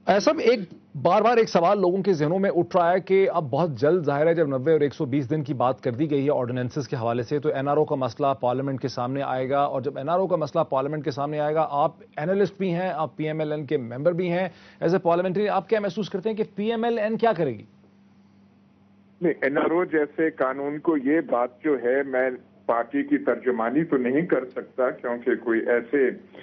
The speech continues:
Speaker 2: मैं गुफ्त व शनीद का हिस-, हिस्सा नहीं रहा, अ, जिसमें से कोई नतीजा अक्स पार्टी ने किया हो या कोई फैसला किया हो।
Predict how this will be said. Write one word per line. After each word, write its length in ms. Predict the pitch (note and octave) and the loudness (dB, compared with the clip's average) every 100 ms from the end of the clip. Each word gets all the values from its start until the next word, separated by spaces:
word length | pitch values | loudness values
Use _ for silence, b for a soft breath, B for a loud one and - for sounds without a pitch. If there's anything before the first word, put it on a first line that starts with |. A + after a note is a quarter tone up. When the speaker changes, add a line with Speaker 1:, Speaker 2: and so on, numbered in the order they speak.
| B B B B | B B B B
Speaker 2:
मैं 180 | A#2+ A#2+ | 2 2
गुफ्त 280 | B2+ B2 D3 | 0 0 -2
व 60 | |
शनीद 400 | B2+ B2+ B2 C3 - | 0 0 0 0 0
का 40 | |
हिस-, 560 | A2+ A2+ - - A2+ A2+ | -2 -2 -10 -12 -12 -8
हिस्सा 260 | G#2 - C#3+ | -6 0 0
नहीं 360 | B2+ A2+ C3+ | -2 0 2
रहा, 480 | E3+ B2 A#2 G2 - _ b b - | 2 0 -4 -6 -10 _ b b -8
अ, 120 | A#2+ A#2 | -4 -2
जिसमें 440 | C3+ C#3 D3+ C#3+ | -2 -2 0 -2
से 140 | B2+ | 0
कोई 240 | C#3 C3 B2+ | 0 2 2
नतीजा 640 | A#2+ A2+ C3 B2 D3 C3 - | 0 -2 -2 0 0 0 -4
अक्स 200 | B2+ - - | -8 -8 -8
पार्टी 320 | A#2+ A#2 C#3 C3 | -4 -4 -2 -2
ने 140 | B2+ | -2
किया 300 | B2 A#2+ C3+ | -2 0 2
हो 320 | C3+ B2+ B2+ | 2 2 2
या 140 | B2 A2 | 2 -2
कोई 200 | C3 A#2+ | -4 -4
फैसला 440 | B2+ A#2+ - C#3 | -2 -2 0 -4
किया 320 | A2 G#2 F#2+ | -4 -8 -8
हो। 160 | F#2+ | -8